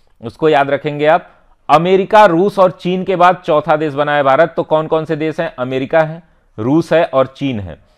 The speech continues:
तीन देश हैं। उनके बाद भारत चौथा देश बना है। और यह जो सैटेलाइट मार गिरा है वो किस में है? लोअर अर्थ ऑर्बिट में है,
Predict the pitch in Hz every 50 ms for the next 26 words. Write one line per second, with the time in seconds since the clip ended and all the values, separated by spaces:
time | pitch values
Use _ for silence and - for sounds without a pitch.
0 | _ _ _ _ _ _ _ - 151 165 165 160 165 165 165 151 - 165 175 -
1 | - 143 147 151 151 - 190 185 165 165 160 165 143 127 123 123 131 160 165 -
2 | - 147 139 139 151 143 139 151 127 123 139 139 139 139 156 190 202 - _ _
3 | _ _ _ - 139 156 156 147 156 196 214 190 190 196 - 190 165 - - 165
4 | 165 175 180 151 165 165 165 165 160 165 170 170 165 170 165 - 156 - - 165
5 | 170 175 180 196 190 160 131 135 143 156 160 165 156 147 135 - 151 131 123 120
6 | 127 131 127 - 123 127 127 143 165 170 -